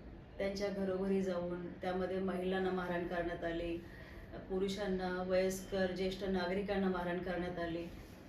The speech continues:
आणि अत्यंत क्रूरपणे हे कॉम्बिंग ऑपरेशन पोलिसांकडनं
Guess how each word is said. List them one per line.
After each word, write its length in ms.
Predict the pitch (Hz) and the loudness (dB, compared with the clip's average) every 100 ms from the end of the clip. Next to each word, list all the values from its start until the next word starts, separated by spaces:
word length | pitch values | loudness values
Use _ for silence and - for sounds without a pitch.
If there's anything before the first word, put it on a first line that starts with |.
| - - | -14 -10
आणि 400 | 170 185 202 202 - - - - | -4 0 0 -2 -6 -10 -14 -6
अत्यंत 420 | 214 - 262 254 262 254 | -4 4 6 6 6 6
क्रूरपणे 480 | 254 262 247 233 233 | 8 8 6 2 2
हे 120 | 226 | 0
कॉम्बिंग 420 | - 202 202 220 196 | 2 0 0 -2 -2
ऑपरेशन 500 | 196 196 196 208 196 | -2 0 0 -2 -2
पोलिसांकडनं 720 | 196 190 196 202 196 190 196 | 0 0 2 0 2 2 2